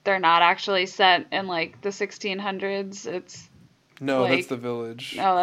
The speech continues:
Speaker 1: that's The
Speaker 2: talking about The
Speaker 1: Village.
Speaker 2: Witch.
Speaker 1: Uh, I don't know. All right,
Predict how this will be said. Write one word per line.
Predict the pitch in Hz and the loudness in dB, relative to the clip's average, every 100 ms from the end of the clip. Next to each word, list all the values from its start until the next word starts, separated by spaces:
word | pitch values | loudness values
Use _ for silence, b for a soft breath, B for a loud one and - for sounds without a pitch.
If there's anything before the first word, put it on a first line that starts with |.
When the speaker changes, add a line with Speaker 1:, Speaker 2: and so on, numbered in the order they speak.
| 131 | 2
Speaker 1:
that's | |
The | 143 | 0
Speaker 2:
talking | 135 | 0
about | 131 - | 0 0
The | |
Speaker 1:
Village. | 117 | -2
Speaker 2:
Witch. | 120 120 - - - - _ _ _ _ _ _ _ _ _ | -2 -4 -6 -12 -14 -20 _ _ _ _ _ _ _ _ _
Speaker 1:
Uh, | - | 6
I | 220 226 220 190 262 | 8 10 8 8 8
don't | 320 | 10
know. | 370 202 143 | 10 8 6
All | 285 | 6
right, | 247 156 | 6 6